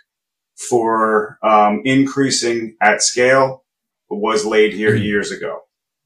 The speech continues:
Speaker 1: Uh, it's, it's,
Speaker 2: Yeah.
Speaker 1: um, an evolving process, obviously, as the ability to prepare evolves and as, as new means to go to market evolve, that,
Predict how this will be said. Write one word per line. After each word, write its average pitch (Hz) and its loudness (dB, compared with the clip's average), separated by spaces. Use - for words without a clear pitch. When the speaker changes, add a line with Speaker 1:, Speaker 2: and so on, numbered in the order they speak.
Speaker 1:
Uh, 92 0
it's, - -4
it's, - -4
Speaker 2:
Yeah. 98 -2
Speaker 1:
um, 90 -6
an 104 -6
evolving 123 4
process, 104 0
obviously, 101 0
as 104 2
the 120 -2
ability 123 0
to 135 -4
prepare 127 4
evolves 101 2
and 107 0
as, 101 -4
as 107 -4
new 127 0
means 123 2
to 113 -6
go 120 2
to 117 0
market 123 2
evolve, 104 2
that, 101 2